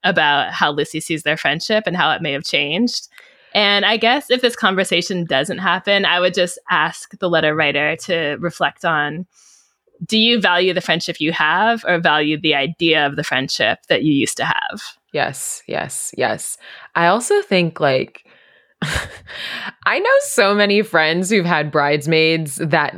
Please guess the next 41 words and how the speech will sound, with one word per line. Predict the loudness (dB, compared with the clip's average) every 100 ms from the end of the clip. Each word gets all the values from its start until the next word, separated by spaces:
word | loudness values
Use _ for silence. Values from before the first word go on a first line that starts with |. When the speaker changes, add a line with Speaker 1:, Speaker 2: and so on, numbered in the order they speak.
| 0
Speaker 2:
they | 2 4
definitely | 2 2 2 2
have | 2 0 0
X'd | -2 -2 -6 -6
one | -4 -2 0
of | 2
them | 2 2
out | 2 0 0
of | 0
their | 0
life | 2 2 0 -2 -6 -16 -6 -2
up | -2
Speaker 1:
<laughs> | 0 0
Speaker 2:
until | 2 2
this | 2 2
Speaker 1:
Mm-hmm. | 0
Speaker 2:
point. | -2 -2 2
Like, | 2 4
I | 2 4
don't | 2 4
know | 4 4
if | 2
it's, | 0
like, | 2 2
almost | 2 0
a | 0
bad | 2 0 0
omen | -4 -2 0 0
if | 0
you | 0
end | 2 0
up | 0
on | -2 0
someone's | 0 0 2
bridesmaids | 0 0 0 0 0 2
list, | 2 0 -2
because | -2 2 2 2
there's | 2 4
Speaker 1:
<laughs> | 4
Speaker 2:
always | 4 2 0
one | 0 2 2 2 0